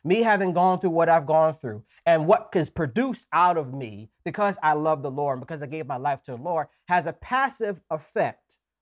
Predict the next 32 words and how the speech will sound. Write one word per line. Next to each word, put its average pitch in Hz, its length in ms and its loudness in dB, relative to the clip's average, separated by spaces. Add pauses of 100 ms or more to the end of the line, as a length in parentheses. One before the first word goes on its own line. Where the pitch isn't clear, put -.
(120)
on 120 200 -6
those 127 260 -8
around 113 400 -10
me. - 160 -20 (1900)
And 175 180 2
if 165 100 0
my 208 200 0
focus 240 440 0
is 190 140 -8
on, 160 380 -2 (240)
"God, 170 400 4
I 143 100 0
wanna 151 220 -2
be 143 140 -8
all 160 220 2
that 165 220 -8
you 165 60 -14
called 151 340 -2
me 135 100 -8
to 123 100 -10
be," 101 320 -18 (540)
that 170 500 0
work 180 480 0 (100)
being 147 320 -10
done 170 340 -6
through 247 340 -8
me 117 320 -14 (200)
is 131 120 -12
gonna 127 200 -12
be 131 120 -14
a 113 80 -10
work 123 400 -10